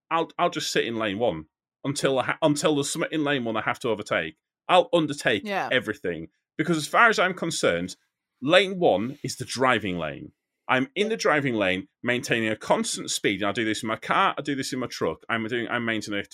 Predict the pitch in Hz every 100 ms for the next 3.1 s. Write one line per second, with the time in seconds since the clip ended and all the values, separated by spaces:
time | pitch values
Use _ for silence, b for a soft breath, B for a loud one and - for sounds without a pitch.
0 | 98 110 117 - 110 95 - 147 175 -
1 | - - - 98 85 98 - b b _
2 | - 117 110 - 139 156 147 - 117 117
3 | 117